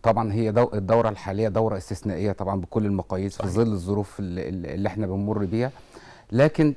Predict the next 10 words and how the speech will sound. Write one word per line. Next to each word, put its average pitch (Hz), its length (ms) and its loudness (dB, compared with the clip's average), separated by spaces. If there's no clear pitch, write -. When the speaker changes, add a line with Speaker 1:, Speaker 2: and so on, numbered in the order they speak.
Speaker 1:
خليني 127 440 2
أبدأ 139 280 2
إن 113 160 2
إحنا 117 240 -2
نقول 113 360 2
مثلا 113 440 0
إيه 95 360 -4
استراتيجية 113 840 0
الدولة. 120 440 4
Speaker 2:
مم. 95 280 -2